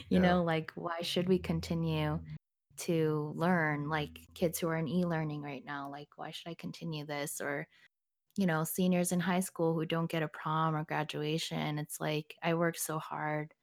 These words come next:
Speaker 1: for four years and just to, like, get up to this," you know? So it's like,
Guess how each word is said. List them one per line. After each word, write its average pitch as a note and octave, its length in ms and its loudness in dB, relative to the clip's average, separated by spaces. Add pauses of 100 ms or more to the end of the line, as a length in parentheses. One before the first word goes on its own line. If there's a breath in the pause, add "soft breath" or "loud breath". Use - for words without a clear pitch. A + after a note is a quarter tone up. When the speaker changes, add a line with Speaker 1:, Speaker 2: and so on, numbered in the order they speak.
(240)
Speaker 1:
for E3+ 120 -4
four E3 300 0
years D#3+ 580 2
and D3+ 320 -4 (180)
just - 220 -4
to, E3+ 80 -4
like, D3 180 -4
get D3+ 140 -4
up D3+ 140 -8
to E3 120 -12
this," D#3 380 -2
you D3 80 -6
know? D3 200 -4
So - 160 -8
it's - 180 -14
like, D3 280 -6